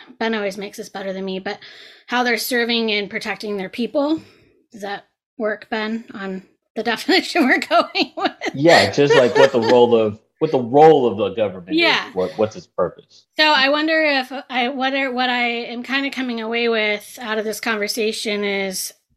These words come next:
Speaker 1: that may be different state by state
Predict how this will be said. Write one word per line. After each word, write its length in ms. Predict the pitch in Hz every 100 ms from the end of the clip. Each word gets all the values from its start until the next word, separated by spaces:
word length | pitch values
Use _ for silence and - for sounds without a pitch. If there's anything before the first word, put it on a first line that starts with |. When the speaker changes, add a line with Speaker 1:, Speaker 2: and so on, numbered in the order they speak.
| -
Speaker 1:
that 380 | 311 226 226 240
may 100 | 233
be 160 | 220
different 840 | 202 220 214 214 202 196 202 - - - _ - _ _ _ _ _ _ _ -
state 360 | - - 226
by 140 | 226 220
state 500 | - 220 202 214